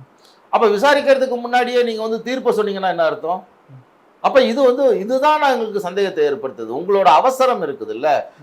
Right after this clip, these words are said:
இதுதான் எங்களுக்கு சந்தேகத்தை ஏற்படுத்துது. அப்ப இதுல பி ஜே பியோட பங்கு என்ன? இத்தனை பேர் பி ஜே பி வந்து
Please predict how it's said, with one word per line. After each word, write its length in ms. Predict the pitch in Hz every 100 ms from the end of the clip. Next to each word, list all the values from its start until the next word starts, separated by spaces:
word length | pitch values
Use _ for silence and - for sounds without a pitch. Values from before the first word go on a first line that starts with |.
| 135
இதுதான் 400 | 160 240 277 294
எங்களுக்கு 320 | 254 214 196
சந்தேகத்தை 520 | 165 170 185 175 147
ஏற்படுத்துது. 720 | 143 131 131 104 104 113 101 - _ - _
அப்ப 220 | - - 240
இதுல 240 | 220 190
பி 140 | 220
ஜே 160 | 269 277
பியோட 420 | 247 220 180 180
பங்கு 300 | 151 165 170
என்ன? 420 | 135 107 101 95 80 _ _ _ _ 135
இத்தனை 460 | 165 175 226 208 185
பேர் 320 | 254 254 202
பி 160 | 196
ஜே 140 | 202 208
பி 120 | 170
வந்து 240 | 151 170